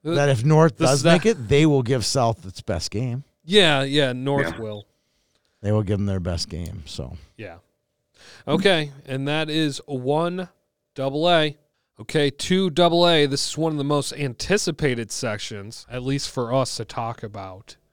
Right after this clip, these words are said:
Speaker 2: It's a mess.
Speaker 1: It, okay, let's, I'll go through the seeds. Let's talk about the seeding after that, okay,
Speaker 2: Mm-hmm.
Speaker 1: first, and then we'll kind of jump into the games.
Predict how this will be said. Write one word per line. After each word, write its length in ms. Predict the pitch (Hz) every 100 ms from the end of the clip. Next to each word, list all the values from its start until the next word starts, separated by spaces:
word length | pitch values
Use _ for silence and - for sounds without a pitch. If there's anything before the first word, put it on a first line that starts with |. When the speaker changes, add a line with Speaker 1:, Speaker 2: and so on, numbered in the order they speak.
| _ -
Speaker 2:
It's 120 | -
a 40 | 98
mess. 680 | 87 92 127 117 - - - _
Speaker 1:
It, 300 | 127 131 - _ _ _ _ _ _
okay, 360 | 131 131 - 117 - _
let's, 600 | 135 143 147 - - - _ -
I'll 120 | 143
go 220 | 131 156
through 220 | - 180
the 100 | 175
seeds. 760 | 160 - 165 156 147 135 - - _
Let's 260 | 143 127 -
talk 320 | - 147 147
about 220 | 151 139
the 80 | -
seeding 460 | - - 139 131 104
after 500 | 113 117 123 - 143
that, 380 | 143 156 170 - _
okay, 300 | 113 113 -
Speaker 2:
Mm-hmm. 80 | 117
Speaker 1:
first, 520 | 156 135 139 - -
and 200 | 117 117 120
then 540 | 123 123 123 123 120
we'll 140 | 120 113
kind 320 | - 120 117
of 260 | 113 110 104
jump 300 | 117 107 -
into 180 | 107 110
the 120 | 104
games. 600 | 98 101 98 92 90 -